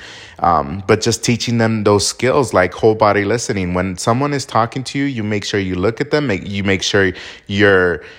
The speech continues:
you're not touching anything. You're facing them. Your feet are facing them. Whole body listening. Because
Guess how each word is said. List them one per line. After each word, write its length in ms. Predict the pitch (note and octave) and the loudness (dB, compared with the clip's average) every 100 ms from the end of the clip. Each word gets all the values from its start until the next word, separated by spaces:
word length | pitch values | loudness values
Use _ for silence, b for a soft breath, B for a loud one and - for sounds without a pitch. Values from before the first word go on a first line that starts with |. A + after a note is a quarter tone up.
| B | B
you're 180 | G2+ A2 | 0 2
not 220 | G#2 F2 | 2 0
touching 380 | - B2+ - A#2 | 2 0 0 0
anything. 400 | A2+ A2 A2+ A2+ | 0 0 0 2
You're 100 | F#2+ | 0
facing 540 | F2+ A#2 A2+ - A#2 | 2 2 2 2 0
them. 240 | A2+ G#2+ G#2 | 2 2 2
Your 140 | F#2 | 0
feet 360 | - - A#2 G2 | 0 -4 -2 2
are 120 | G#2+ | 2
facing 360 | - G#2+ - G#2 | 2 0 0 -4
them. 200 | F#2+ F#2 | -4 -2
Whole 340 | A2 A2 G#2+ | 2 2 2
body 320 | G2+ G2+ G2+ | 2 2 2
listening. 600 | G2 G2 - F2+ D#2+ E2 b b b b b b b - | 0 -2 -2 -6 -6 -10 b b b b b b b -4
Because 640 | G#2 - G#2 F#2 F2 - | -2 2 2 2 0 -6